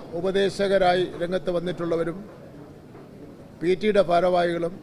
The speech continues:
ആവർത്തിച്ചാവർത്തിച്ച് ഇന്നലെ മാധ്യമങ്ങളിലും സോഷ്യൽ മീഡിയയിലും പറഞ്ഞത്. അങ്ങനെയുള്ള ഒരു സാഹചര്യത്തിൽ ഗവൺമെന്റിന്റെ സ്റ്റാൻഡ് ഒന്നുകൂടെ വ്യക്തമാക്കാൻ വേണ്ടി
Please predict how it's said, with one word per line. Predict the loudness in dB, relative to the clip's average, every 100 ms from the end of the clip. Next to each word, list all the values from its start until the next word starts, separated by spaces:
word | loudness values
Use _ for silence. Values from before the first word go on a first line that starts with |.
| -14 -6 -2
ആവർത്തിച്ചാവർത്തിച്ച് | 0 0 -2 0 2 2 -2 -6 -6 -4
ഇന്നലെ | -2 -2 -2
മാധ്യമങ്ങളിലും | -4 -4 -4 -2 -4 -4 -6 -4
സോഷ്യൽ | -6 -4 -6
മീഡിയയിലും | -4 -4 -4 -6 -10 -18 -20 -10 -4
പറഞ്ഞത്. | -4 -4 -10 -16 -20 -20 -20 -20 -20 -20 -20 -20 -20 -20 -20 -20 -20 -20 -20 -20 -16 -8
അങ്ങനെയുള്ള | -2 2 4 4 2
ഒരു | 0
സാഹചര്യത്തിൽ | 0 2 2 2 0 -2 -8 0
ഗവൺമെന്റിന്റെ | 0 2 -2 -2 -2 0
സ്റ്റാൻഡ് | 0 0 -2
ഒന്നുകൂടെ | -4 -2 -2
വ്യക്തമാക്കാൻ | -2 -4 -4 -2 -4 -4
വേണ്ടി | -4